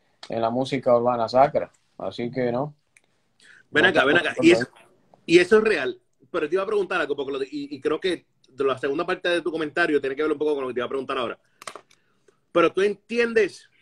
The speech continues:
Speaker 2: que po-, eh, por ese tipo de comentarios o, o, o, o manera de ver las cosas o manejarlas, es que tenemos tanta gente, saludo, eh, haciendo lo mismo, brother. Saludos, Sari. Haciendo lo mismo, brother. Por eso es que todo el mundo suena tan parecido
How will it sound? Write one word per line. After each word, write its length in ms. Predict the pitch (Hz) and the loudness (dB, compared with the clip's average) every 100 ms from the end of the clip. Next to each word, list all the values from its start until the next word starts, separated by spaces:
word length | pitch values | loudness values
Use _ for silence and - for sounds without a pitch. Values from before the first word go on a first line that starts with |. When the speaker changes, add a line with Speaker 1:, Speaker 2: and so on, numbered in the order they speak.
| _ _ _ | _ _ _
Speaker 2:
que 160 | - 175 | -4 -4
po-, 160 | 180 - | -4 -8
eh, 100 | 170 | -6
por 180 | 160 156 | -4 -4
ese 120 | 196 | -6
tipo 200 | 202 220 | -2 -2
de 100 | 214 | 0
comentarios 960 | 196 151 131 190 196 143 123 120 - _ _ _ _ _ _ | -4 -6 -4 -2 -2 0 -4 -4 -18 _ _ _ _ _ _
o, 220 | 151 151 147 | -4 -4 -2
o, 640 | 151 143 143 143 135 120 - _ | -4 -6 -4 -4 -2 -6 -12 _
o, 280 | 135 131 - | -4 -4 -4
o 80 | 139 | -4
manera 280 | 135 151 | 0 2
de 60 | 175 | 4
ver 100 | 180 | 4
las 120 | 180 | 2
cosas 340 | - 160 123 117 | 0 -4 -4 -10
o 80 | 127 | -8
manejarlas, 560 | 131 120 151 117 - _ _ _ _ | -6 -4 -4 -4 -8 _ _ _ _
es 140 | - 170 | -8 0
que 100 | 214 | 2
tenemos 380 | 180 170 190 - | 2 -2 -4 -4
tanta 320 | 175 180 185 | -4 -2 -4
gente, 460 | 190 190 165 147 - _ _ | -2 -4 -4 -6 -14 _ _
saludo, 560 | _ 147 170 170 123 - _ _ _ _ _ | _ -2 0 0 -2 -10 _ _ _ _ _
eh, 600 | 156 160 151 143 131 113 - _ _ | -2 2 2 2 -2 -6 -12 _ _
haciendo 320 | 165 185 208 | -4 0 0
lo 80 | 196 | 2
mismo, 260 | 202 165 | 2 0
brother. 220 | 127 107 98 | -4 -6 -6
Saludos, 280 | 143 156 | -2 0
Sari. 260 | 160 147 - _ _ _ _ _ - | 0 -2 -2 _ _ _ _ _ -12
Haciendo 300 | 147 175 208 | -6 0 2
lo 100 | 214 | 4
mismo, 240 | 196 151 | 2 0
brother. 280 | 127 107 90 _ _ _ | -2 -4 -6 _ _ _
Por 140 | - 160 | -4 -2
eso 100 | 208 | 0
es 60 | 214 | -2
que 80 | |
todo 220 | 202 190 202 | -2 2 2
el 80 | |
mundo 180 | 202 208 | 2 -2
suena 360 | 185 180 185 196 | 0 0 0 0
tan 180 | 180 180 | -2 -2
parecido 640 | 180 156 - 208 151 123 | -2 -2 -4 -2 0 -2